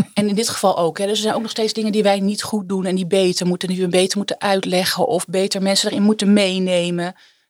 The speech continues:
Speaker 2: Ehm,
Speaker 1: Een hele grote taak. Is dat ook allemaal, hoe, hoe beleg je dat? Hoe heb je dat georganiseerd?
Speaker 2: Ehm,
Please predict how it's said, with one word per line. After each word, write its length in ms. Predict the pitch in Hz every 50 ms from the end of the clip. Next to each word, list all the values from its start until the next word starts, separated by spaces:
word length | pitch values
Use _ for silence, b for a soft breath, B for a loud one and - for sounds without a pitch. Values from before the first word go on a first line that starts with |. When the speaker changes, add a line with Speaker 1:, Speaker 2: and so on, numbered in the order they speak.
| _ _
Speaker 2:
Ehm, 400 | _ 196 190 190 190 185 185 185 185 185 180 180 175 - _ _ -
Speaker 1:
Een 120 | - 185
hele 200 | 208 233 294 254
grote 560 | - - - 247 262 277 240 - - 175 -
taak. 520 | - - 269 233 160 147 - - - - - _ _ _ _ _ _ _ _ _
Is 140 | - 190 -
dat 160 | 208 202 -
ook 180 | 208 185 - - -
allemaal, 720 | - 185 190 196 196 185 180 180 180 175 180 170 - -
hoe, 400 | - 185 190 196 180 180 226 196
hoe 160 | 180 214 226
beleg 240 | 185 196 202 202 - -
je 60 | 170
dat? 240 | 165 196 - - - - -
Hoe 220 | _ _ _ 214 -
heb 20 |
je 60 | 196
dat 120 | - 185 -
georganiseerd? 720 | - - 196 - 196 196 160 147 196 208 220 202 - - B B B B B B B B B B B B
Speaker 2:
Ehm, 260 | - 233 233 226 220